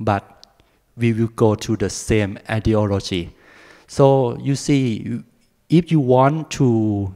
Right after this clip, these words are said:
develop the railway system, you have to work together. So the integration of railway system development is very important.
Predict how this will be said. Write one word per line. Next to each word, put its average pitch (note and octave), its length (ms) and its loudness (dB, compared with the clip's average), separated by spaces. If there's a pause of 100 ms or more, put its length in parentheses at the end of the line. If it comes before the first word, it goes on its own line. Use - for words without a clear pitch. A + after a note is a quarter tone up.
(120)
develop C3 580 2 (400)
the G#2+ 180 0
railway G#2 360 2
system, A2+ 600 -6 (600)
you A#2+ 160 0
have B2+ 380 0 (300)
to A#2 380 0 (600)
work A#2+ 400 2 (440)
together. A2 600 -2 (1000)
So C3+ 480 2 (600)
the A#2 180 -4
integration D#3+ 840 0
of A#2+ 180 2
railway A#2 320 2
system C3+ 360 -2
development G#2 460 -2
is A2 240 -6 (280)
very A#2 320 -2
important. F#2+ 720 -6